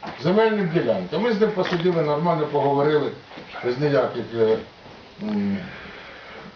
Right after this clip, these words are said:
ну, краще б, звісно, був генплан. Як буде, то я вважаю, що без генплану, але комусь, може, у нас є більш-менш нормальні ділянки, ви вже їх всі знаєте. Це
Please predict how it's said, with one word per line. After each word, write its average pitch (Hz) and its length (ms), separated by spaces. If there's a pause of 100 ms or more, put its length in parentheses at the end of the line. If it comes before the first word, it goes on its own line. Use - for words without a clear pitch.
(2500)
ну, 143 100
краще 151 360
б, - 60
звісно, 139 340 (160)
був 123 160
генплан. 90 420 (280)
Як 101 100
буде, 120 200
то 117 120
я 117 80
вважаю, 110 280
що 113 100
без 107 180
генплану, 117 480
але 127 200 (320)
комусь, 165 400
може, 127 280 (120)
у - 20
нас 151 300
є 151 180 (920)
більш-менш 139 480 (120)
нормальні 127 440 (120)
ділянки, 170 400
ви 139 100
вже 135 260
їх 131 100
всі 151 160
знаєте. - 360 (1080)
Це - 280